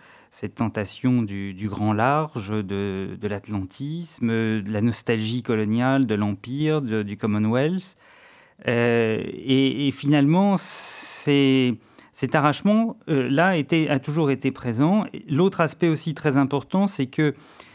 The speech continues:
bien que géographiquement situés en, en Europe, ils, leur caractère insulaire fait qu'ils ont toujours voulu se, se désintéresser d'un certain nombre, et volontairement se désintéresser parce qu'ils pensaient que ça nuirait à leur in-,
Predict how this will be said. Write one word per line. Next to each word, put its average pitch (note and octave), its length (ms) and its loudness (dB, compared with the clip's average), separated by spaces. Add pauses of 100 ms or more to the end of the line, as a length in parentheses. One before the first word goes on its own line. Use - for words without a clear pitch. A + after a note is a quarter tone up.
(380)
bien E3+ 240 2
que D3+ 260 2
géographiquement D#3 800 2
situés C3 680 0
en, A2 360 0
en A#2 140 0
Europe, C3+ 600 2 (680)
ils, D3 500 2 (340)
leur D#3 220 -2
caractère E3 480 2
insulaire D#3+ 760 2
fait F3+ 360 0 (100)
qu'ils D3 720 0
ont D3 220 4 (680)
toujours E3 340 2
voulu D#3+ 360 2
se, C#3+ 360 2
se - 160 -4
désintéresser C#3 840 2
d'un C#3 160 2
certain C3 460 0
nombre, D3 240 4
et - 20 4
volontairement D#3+ 640 2
se - 140 -4
désintéresser C3 720 0
parce A#2 220 -4
qu'ils B2 160 -6
pensaient C#3 340 0
que C3 80 -6
ça A2+ 160 -4
nuirait D#3 380 2
à C3+ 80 2
leur A#2 160 -2
in-, A#2 160 -2